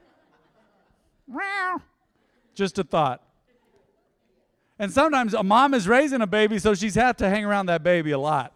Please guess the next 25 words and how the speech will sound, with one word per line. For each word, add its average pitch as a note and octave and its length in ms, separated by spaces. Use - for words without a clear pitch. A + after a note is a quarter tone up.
Mamas F3+ 380
are E3 60
always E3+ 240
with D#3 100
their D3 80
babies. C3+ 480
But D#3+ 80
remember, G3 320
you're F#3 160
the F3 160
average E3+ 640
of C#3 120
the C3+ 100
five E3+ 300
people D#3+ 200
you C#3 120
hang D3 160
around C#3 220
with B2+ 120
most B2+ 400
at A#2 140
work, C3+ 500
whatever. C3+ 400
Be C#3+ 220
around C3 480